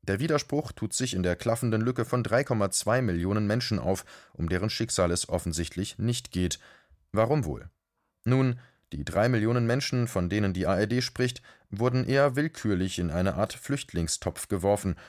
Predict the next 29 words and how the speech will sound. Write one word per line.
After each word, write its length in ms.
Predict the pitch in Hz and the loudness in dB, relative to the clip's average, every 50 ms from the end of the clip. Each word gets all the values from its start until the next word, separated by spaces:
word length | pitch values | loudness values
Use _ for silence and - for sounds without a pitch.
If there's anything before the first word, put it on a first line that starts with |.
| - _ _ | -20 _ _
um 100 | - 82 | -4 -2
das 160 | 78 87 85 - | -2 -2 -2 -2
Projekt 400 | - - 101 110 120 120 - 110 | -2 -2 0 2 0 0 0 0
einer 240 | 107 104 101 95 | 2 2 2 0
zweifelhaften, 880 | - - - - 113 123 131 - 113 107 107 113 117 - - - 120 120 - - - _ - | 0 -2 0 2 2 2 2 0 -2 -2 0 -2 -2 -2 -2 -2 -2 -2 -2 -6 -16 _ -6
von 240 | - - 117 113 110 | 0 2 2 4 4
Islamisten 580 | - 120 - 135 139 147 160 - - - 123 | 2 0 0 0 2 2 0 0 0 0 0
beherrschten 400 | 113 104 98 98 98 - - 104 | 2 2 2 2 0 0 -2 -2
Zivilgesellschaft 1000 | 101 - - 117 117 127 127 117 117 104 95 104 104 101 - 110 104 - - - | 0 0 0 0 0 0 0 2 0 2 2 2 2 2 2 2 0 0 -2 -2
auch 180 | - 135 - - - | -2 -2 -2 0 2
weiterhin 500 | 92 95 98 92 98 85 87 85 82 82 | 4 4 4 4 2 0 2 0 0 0
befeuern 420 | 104 107 - - 98 87 80 80 | -2 -2 0 0 2 2 2 0
zu 140 | 78 - 78 | 0 -2 -4
können. 300 | 76 - 76 60 - - - _ _ _ _ _ _ _ _ _ | -4 -4 -4 -6 -6 -10 -16 _ _ _ _ _ _ _ _ _
Zitat: 460 | - - 107 95 110 104 113 120 - - - - - _ _ _ _ | -2 -2 0 2 4 2 2 2 0 -8 -16 -20 -20 _ _ _ _
"Für 260 | _ - - 123 117 104 | _ -2 2 2 2 2
drei 260 | 104 101 120 147 175 | 4 2 4 4 4
Millionen 440 | 165 143 123 117 117 120 127 123 117 | 2 2 2 2 2 2 2 2 2
Menschen 340 | 120 139 143 - - 110 | 0 0 -2 -2 0 0
im 160 | 95 87 85 87 | 2 2 2 2
Nordwesten 540 | 95 101 101 - 113 120 - - - 113 | 2 2 0 0 0 0 0 0 -2 -2
Syriens 480 | 101 110 127 120 113 117 110 110 107 - | -2 0 0 0 2 2 2 2 0 -2
sind 320 | - - 95 95 117 120 | -2 -4 -2 -2 -2 0
die 80 | 147 139 | 0 2
Nahrungsmittelhilfen 1040 | 127 123 123 120 113 113 101 - - - 98 95 - 92 87 95 95 95 - 92 87 | 4 4 4 4 2 0 0 0 0 0 0 0 0 0 0 2 0 0 0 -2 -2
der 160 | 82 87 85 | 0 0 0
U 80 | 107 - | 2 0
N 240 | 60 82 90 92 90 | 0 2 0 0 0
überlebenswichtig." 1120 | - - 113 98 113 120 127 123 110 95 90 - - 82 92 90 - 92 92 - - | 0 -2 0 2 2 2 2 0 0 0 -2 -2 -2 -2 -4 -2 -2 -2 -4 -4 -4